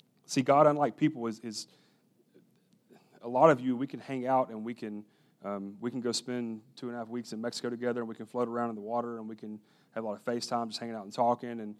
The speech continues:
and there's probably gonna come a point to where I feel like I know about everything that I can possibly know about you, right? And then I'm like, "Okay, get away from me." Not my wife, 'cause she's awesome, and we love spending time together. But I'm just saying in general, like, you're like, I, I feel like I, I, I know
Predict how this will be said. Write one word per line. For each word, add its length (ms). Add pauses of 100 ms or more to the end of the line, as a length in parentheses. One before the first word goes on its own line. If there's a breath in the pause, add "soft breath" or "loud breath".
(300 soft breath)
and 140
there's 120
probably 340
gonna 120
come 180
a 60
point 360
to 60
where 120
I 80
feel 180
like 160
I 60
know 300
about 340
everything 540 (360 soft breath)
that 80
I 60
can 120
possibly 380
know 140
about 320
you, 120 (320)
right? 280 (500 soft breath)
And 80
then 60
I'm 120
like, 140
"Okay, 160
get 140
away 160
from 220
me." 180
Not 160
my 60
wife, 280
'cause 100
she's 140
awesome, 400
and 140 (120)
we 100
love 120
spending 240
time 180
together. 260
But 280 (300 soft breath)
I'm 60
just 100
saying 140
in 100
general, 340 (260 soft breath)
like, 180 (240 soft breath)
you're 100
like, 160 (340)
I, 220
I 40
feel 140
like 140
I, 80 (180)
I, 80 (140)
I 60
know 200